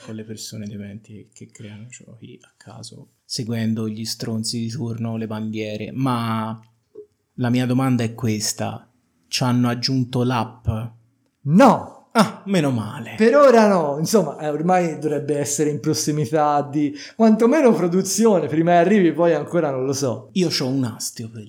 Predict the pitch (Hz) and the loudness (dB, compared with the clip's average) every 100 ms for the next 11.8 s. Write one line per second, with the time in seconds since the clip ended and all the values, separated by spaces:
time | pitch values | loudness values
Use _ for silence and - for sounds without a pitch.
0 | 120 - 123 _ - - _ - 160 143 | -20 -20 -20 _ -20 -20 _ -8 -2 0
1 | 165 170 - 139 143 156 127 123 - 135 | 2 0 -2 -4 -2 0 0 -2 -4 -8
2 | - - 110 95 - - _ - 147 - | -16 -18 -16 -16 -20 -20 _ -6 -6 -4
3 | 135 120 135 131 143 131 117 - _ - | -8 -8 -10 -8 -6 -6 -6 -12 _ -8
4 | 160 113 113 - 110 113 - - _ - | -6 -4 -6 -8 -10 -14 -20 -20 _ -12
5 | 135 123 170 175 185 214 196 170 156 180 | -8 -4 -2 0 0 0 0 -2 -4 -4
6 | 165 156 147 170 - 139 120 113 110 - | -2 -2 -4 -4 -4 -4 -4 -4 -6 -10
7 | 110 107 - - - - 123 147 139 - | -14 -16 -20 -20 -20 -18 -6 -4 -2 -4
8 | 123 - 127 120 120 117 117 120 - - | -8 -14 -12 -8 -8 -10 -14 -16 -20 -20
9 | - - 143 127 123 - 123 117 117 113 | -20 -16 -8 -6 -6 -8 -8 -6 -4 -4
10 | 110 123 127 123 120 120 127 117 113 117 | -4 -4 -4 -4 -6 -4 -4 -4 -6 -8
11 | 113 107 - 107 104 104 107 | -8 -6 -8 -6 -8 -8 -8